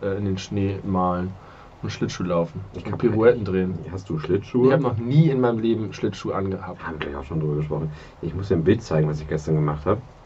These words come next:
Speaker 2: Siehst du das?
Speaker 1: Ja,
Speaker 2: Das
Speaker 1: der Mond, halbe Mond.
Speaker 2: Genau. Und, äh, wie ist der Himmel dazu?
Speaker 1: Klar blau mit einem Fa-, äh, Farbverlauf nach hell unten.
Speaker 2: Und es ist relativ, also der, es steht echt hoch eigentlich am
Speaker 1: Hoher
Speaker 2: Himmel.
Speaker 1: Mond.
Speaker 2: Und guck mal, wie spät es da war.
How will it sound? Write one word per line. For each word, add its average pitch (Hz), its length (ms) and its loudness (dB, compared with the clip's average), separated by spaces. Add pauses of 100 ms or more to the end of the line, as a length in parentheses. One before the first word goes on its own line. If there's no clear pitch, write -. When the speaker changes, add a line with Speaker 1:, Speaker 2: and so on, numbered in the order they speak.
(360)
Speaker 2:
Siehst 101 180 -2
du 101 60 -6
das? 135 320 2 (280)
Speaker 1:
Ja, 110 420 0
Speaker 2:
Das - 80 -6
Speaker 1:
der 117 60 2
Mond, 117 520 6
halbe 123 260 6
Mond. 95 460 0
Speaker 2:
Genau. 85 440 2 (120)
Und, 98 240 2
äh, - 20 -4 (640)
wie 107 80 -2
ist 107 160 -2
der 98 80 4
Himmel 117 240 6
dazu? 143 420 4 (140)
Speaker 1:
Klar 127 420 6
blau 110 320 4
mit 107 160 -2
einem 104 160 0
Fa-, 120 160 -6
äh, 110 320 -4
Farbverlauf 113 440 0
nach 110 160 -4
hell 107 200 -2
unten. 85 340 -4 (140)
Speaker 2:
Und 104 120 2
es 98 100 4
ist 95 180 -2
relativ, 131 560 4 (300)
also 98 140 0
der, 98 100 2 (400)
es 101 180 -10
steht - 240 0
echt 131 280 -2
hoch 156 320 8
eigentlich 85 460 -2
am 82 120 -2
Speaker 1:
Hoher 160 160 8
Speaker 2:
Himmel. 131 160 8
Speaker 1:
Mond. 101 120 4
Speaker 2:
Und 101 60 2
guck 131 120 -2
mal, 123 180 4
wie 120 120 2
spät 139 280 4
es 87 160 2
da 76 160 -2
war. 71 260 -4